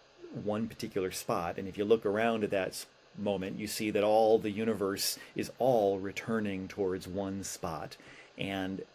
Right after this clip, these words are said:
when you get to roughly fourteen point one or fourteen point two billion years ago, just before the Big Bang,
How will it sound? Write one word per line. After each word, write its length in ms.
when 220
you 60
get 220
to 420
roughly 520
fourteen 460
point 220
one 260
or 80
fourteen 440
point 240
two 180
billion 480
years 340
ago, 520
just 420
before 260
the 100
Big 200
Bang, 540